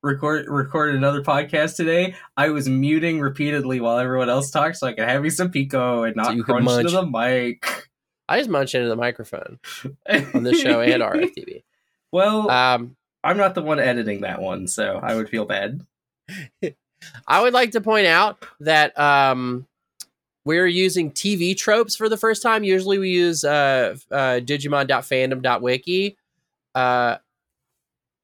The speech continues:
Speaker 2: it was a stub again, and I wanted to do this episode justice. I feel like we've run out of steam with the Digimon recaps from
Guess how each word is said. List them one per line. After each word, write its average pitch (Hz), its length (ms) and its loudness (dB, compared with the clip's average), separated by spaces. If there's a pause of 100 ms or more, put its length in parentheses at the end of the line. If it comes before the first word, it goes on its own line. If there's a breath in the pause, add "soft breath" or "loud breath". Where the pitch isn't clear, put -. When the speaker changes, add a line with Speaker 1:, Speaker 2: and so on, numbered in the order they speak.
(100)
Speaker 2:
it 165 100 2
was 175 140 2
a 165 60 0
stub 277 340 4
again, 123 380 0
and 123 120 0
I 139 80 2
wanted 262 320 2
to 233 80 -4
do 208 160 0
this 180 180 0
episode 143 760 0
justice. 156 640 0
I - 80 -2
feel 202 260 0
like 226 180 0
we've 160 200 -2
run 143 200 2
out 147 120 4
of 139 80 0
steam 139 400 0
with 143 160 -2
the 127 180 2
Digimon 123 880 0
recaps 127 680 -2
from 113 580 0